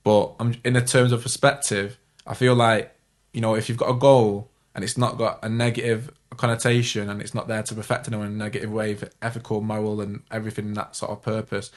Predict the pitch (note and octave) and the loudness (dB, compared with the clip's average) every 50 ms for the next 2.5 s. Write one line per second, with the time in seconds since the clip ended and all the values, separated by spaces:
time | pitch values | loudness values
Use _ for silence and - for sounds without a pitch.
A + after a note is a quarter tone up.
0 | - - - - _ _ _ _ - - - G2+ G#2 - - - A2 B2 B2+ B2+ | -20 -20 -20 -20 _ _ _ _ -16 -10 -6 -6 -6 -4 -4 0 4 6 8 8
1 | C#3 C#3 C3+ A#2 A2 G#2 G2+ F#2+ G2 G2 - _ _ _ _ _ _ - - - | 8 8 6 4 2 -2 -4 -4 -4 -6 -10 _ _ _ _ _ _ -14 -6 -2
2 | G#2 G2+ G#2 G2 - G2+ G2+ G2 G2 - | 0 0 0 0 0 -2 -2 -2 -4 -6